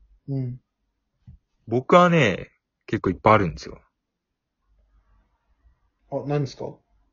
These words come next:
Speaker 2: あのー、やっちゃダメって言われるとやりたくなるじゃないですか。
Speaker 1: そうですね。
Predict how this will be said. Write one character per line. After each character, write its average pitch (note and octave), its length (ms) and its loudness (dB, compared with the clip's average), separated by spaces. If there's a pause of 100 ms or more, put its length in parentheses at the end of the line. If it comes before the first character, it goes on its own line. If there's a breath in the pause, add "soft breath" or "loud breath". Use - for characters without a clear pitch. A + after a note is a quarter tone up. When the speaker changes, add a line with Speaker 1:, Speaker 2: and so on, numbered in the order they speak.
(220)
Speaker 2:
あ G2 180 -4
の G2 140 -6
ー、 F#2 1200 -6 (1200 soft breath)
や B2+ 140 0
っ - 120 -8
ち - 100 0
ゃ C#4+ 40 2
ダ C#4 120 6
メ F#3 100 6
っ - 20 4
て - 100 -16
言 A2+ 80 8
わ G2 60 10
れ F#2 40 6
る F2+ 40 0
と G2 80 0
や F#2 80 4
り - 60 -2
た G3 100 0
く G#3 60 -2
な G#3 100 6
る D3+ 60 4
じ G2 80 0
ゃ E2+ 40 0
な D#2+ 40 -4
い - 40 -10
で - 40 -18
す - 80 -14
か。 - 220 -12 (1400)
Speaker 1:
そ C#3 120 -4
う - 40 -4
で B2 60 -8
す A#2+ 140 -12
ね。 A#2+ 260 -8